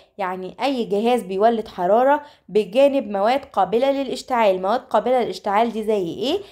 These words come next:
زي الستائر، المفروشات، السجاد وهكذا. تالت نقطة معايا بيقول لي عدم فصل التيار الكهربي عن الأجهزة التي تولد حرارة. قلنا الأجهزة اللي بتولد حرارة زي إيه؟ زي السخان،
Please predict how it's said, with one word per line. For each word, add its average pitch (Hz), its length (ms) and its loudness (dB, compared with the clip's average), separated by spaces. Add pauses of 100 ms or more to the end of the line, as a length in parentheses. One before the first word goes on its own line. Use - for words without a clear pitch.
(160)
زي 190 200 0
الستائر، 233 680 0 (240)
المفروشات، 185 760 0 (280)
السجاد 214 720 -2 (720)
وهكذا. 254 540 -2 (760)
تالت 392 340 0 (200)
نقطة 277 320 0
معايا 226 300 0
بيقول 247 220 -2
لي 277 80 2
عدم 254 360 2
فصل 269 320 -6
التيار 233 380 -2
الكهربي 226 480 0
عن 180 220 -2
الأجهزة 226 720 -2
التي 220 360 -2
تولد 220 500 -2
حرارة. 262 600 2 (520)
قلنا 277 220 2
الأجهزة 220 440 0
اللي 220 140 0
بتولد 220 460 -2
حرارة 202 420 2
زي 175 240 -2
إيه؟ 285 400 -2 (240)
زي 185 140 -2
السخان، 233 760 0